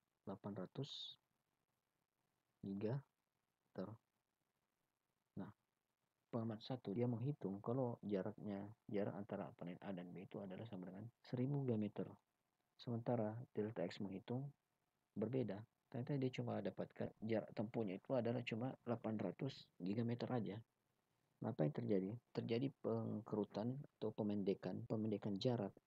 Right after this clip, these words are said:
atau pemendekan ruang selama ia bergerak tadi. Jadi kelihatan di sini ya. Ini kita bisa sebut dengan kontraksi ruang. Oke, jadi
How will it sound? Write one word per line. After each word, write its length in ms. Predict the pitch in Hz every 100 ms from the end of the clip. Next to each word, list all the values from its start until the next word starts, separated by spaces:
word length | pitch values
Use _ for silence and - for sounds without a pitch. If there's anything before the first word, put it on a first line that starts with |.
| - -
atau 320 | - 113 110
pemendekan 480 | 104 101 101 104 95
ruang 400 | 123 110 92 104 113 _ _ -
selama 480 | - 104 107 120 139 - -
ia 160 | 113 101
bergerak 400 | 98 98 - -
tadi. 240 | 90 - - _ _ _
Jadi 200 | - 123
kelihatan 400 | - 101 - 107
di 40 | 95
sini 280 | 90 85 87
ya. 40 | - _ _ _ _ _ _ _ _ - -
Ini 80 | 120
kita 240 | 113 110
bisa 240 | 92 -
sebut 320 | 95 - 107 -
dengan 400 | 104 113 127 135 - _ _ _
kontraksi 480 | - 117 120 110 -
ruang. 320 | 110 101 95 90 - _ _ _ -
Oke, 160 | - 98
jadi 240 | 98